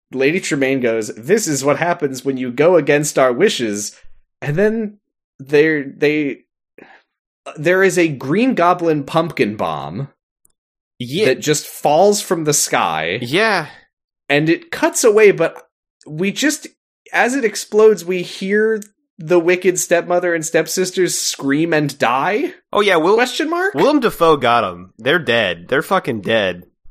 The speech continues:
Speaker 2: They're
Speaker 1: He just fucking, in the crossfire, he was just flying overhead showing off his big ass.
Speaker 2: They're that executive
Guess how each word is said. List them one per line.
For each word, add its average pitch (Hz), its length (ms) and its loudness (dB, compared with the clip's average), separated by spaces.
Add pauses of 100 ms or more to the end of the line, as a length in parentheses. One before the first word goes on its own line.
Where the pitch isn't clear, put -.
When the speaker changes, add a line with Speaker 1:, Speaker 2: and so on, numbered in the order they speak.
(300)
Speaker 2:
They're 131 180 2
Speaker 1:
He 196 380 0
just 196 280 0
fucking, 165 460 2
in 165 240 0
the 143 100 2
crossfire, 104 720 0
he 127 120 -2
was 147 160 2
just - 200 -4
flying 123 440 0
overhead 113 500 0
showing 107 360 2
off 104 240 -2
his 98 120 -6
big 98 220 -2
ass. 82 520 -2
Speaker 2:
They're 147 160 2
that 175 340 0
executive 123 720 -2